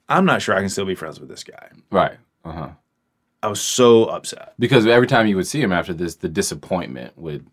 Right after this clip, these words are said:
Speaker 1: Yeah.
Speaker 2: you would be reminded of the disappointment.
Speaker 1: Exactly.
Speaker 2: Yeah.
Speaker 1: So, turns out,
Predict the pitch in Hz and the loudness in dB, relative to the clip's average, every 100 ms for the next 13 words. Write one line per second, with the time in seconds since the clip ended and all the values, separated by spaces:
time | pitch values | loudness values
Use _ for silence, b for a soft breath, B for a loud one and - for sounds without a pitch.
0 | _ - 101 104 95 92 82 82 80 76 | _ -8 -4 -2 -2 -2 -2 -4 -6 -10
1 | 73 71 80 - - - 92 - - _ | -12 -14 -16 -16 -14 -8 -6 -8 -12 _
2 | _ - - _ _ _ _ - b b | _ -16 -16 _ _ _ _ -20 b b
3 | b b _ _ - 117 120 - 113 123 | b b _ _ 0 0 0 -2 -4 -2
4 | 98 107 - | 0 0 -2